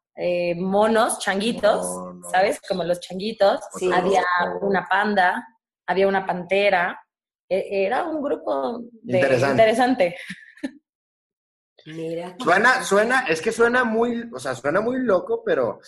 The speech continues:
Speaker 2: y una vez que entras en, como en esa, en ese trabajo de conciencia y dimensión y, y, y aceptas,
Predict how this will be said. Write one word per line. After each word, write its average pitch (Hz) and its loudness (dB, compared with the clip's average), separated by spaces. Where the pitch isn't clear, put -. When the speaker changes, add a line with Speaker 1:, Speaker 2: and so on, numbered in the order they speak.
Speaker 2:
y 120 -10
una 185 0
vez 208 -2
que 202 0
entras 202 -2
en, 135 -4
como 117 -6
en 110 -6
esa, 127 -4
en 101 -16
ese 127 -14
trabajo 117 -2
de 160 -6
conciencia 110 -10
y 139 -6
dimensión 107 -10
y, 127 -10
y, 101 -20
y 104 -12
aceptas, 117 -6